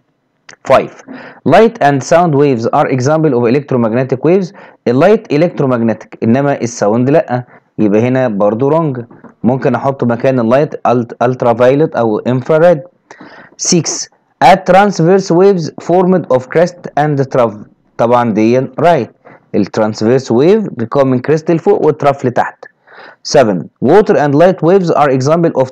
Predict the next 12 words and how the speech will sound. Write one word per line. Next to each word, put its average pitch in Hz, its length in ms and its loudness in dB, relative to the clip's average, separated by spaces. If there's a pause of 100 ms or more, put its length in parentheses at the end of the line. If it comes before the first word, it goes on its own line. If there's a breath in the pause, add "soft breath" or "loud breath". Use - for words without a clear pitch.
(100)
transverse 147 960 0 (100)
waves. 107 420 -2 (420 soft breath)
الووتر 131 440 2
ترانسفيرس، 127 800 0 (140)
ايوه، 123 420 2 (180)
واللايت 143 760 0 (120)
لان 113 320 2
هي 131 340 0
الكترومagnetic، 127 840 -2 (360 soft breath)
وكل 156 540 0
الكترومagnetic 127 500 -2
بتكون 117 640 -2